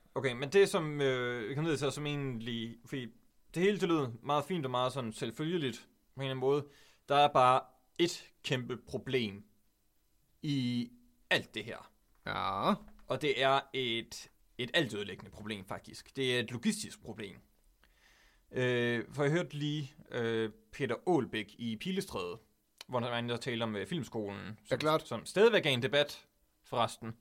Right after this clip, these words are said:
Speaker 2: Ja, ja, som vi snakkede om sidste gang.
Speaker 1: Ja, og, øh, hvor at der jo indlægger stort det her med reproducering af negative stereotyper, ellers så var der lavt dyrkrone.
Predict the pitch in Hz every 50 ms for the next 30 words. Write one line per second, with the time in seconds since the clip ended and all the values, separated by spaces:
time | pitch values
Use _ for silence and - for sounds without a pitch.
0 | _ _ - 180 190 175 175 175 160 143 - - 151 143 139 131 - 135 131 127
1 | 123 120 117 113 - - 175 175 - 196 170 156 147 151 143 - _ _ _ _
2 | _ _ _ 143 135 117 110 - - - _ _ - 131 143 139 139 135 135 135
3 | 131 135 131 151 156 156 156 147 117 131 131 120 - 151 139 131 127 127 139 147
4 | 156 143 131 120 120 - 147 135 123 123 127 123 120 123 123 117 113 110 110 101
5 | 131 131 - - 117 110 - - 117 107 107 107 104 - - 110 113 110 107 107
6 | 107 107 107 101 95 90 87 127 120 120 - 123 107 - - 107 104 - - 123
7 | 110 101 98 104 107 104 113 110 104 104 104 104 104 104 - - 113 104 - -
8 | 104 101 98 98